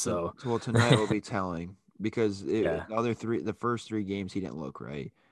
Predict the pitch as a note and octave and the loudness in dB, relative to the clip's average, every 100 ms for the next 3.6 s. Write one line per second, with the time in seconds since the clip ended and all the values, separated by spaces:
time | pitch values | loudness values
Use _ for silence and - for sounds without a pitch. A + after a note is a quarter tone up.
0 | _ - F#2+ G#2 G#2 G#2+ G2 F#2 F#2 G#2 | _ -4 4 4 4 2 2 4 4 6
1 | G2 C#2 F#2+ - G2+ A2 F2+ F#2+ G#2 - | 6 6 2 0 4 4 6 4 2 0
2 | G2+ - G#2+ C3 A#2 G#2+ G2+ G#2+ G#2+ G2 | -2 0 0 0 2 2 4 4 4 2
3 | C#2 G2+ F#2+ F2+ E2+ E2+ | 0 -2 0 0 0 -2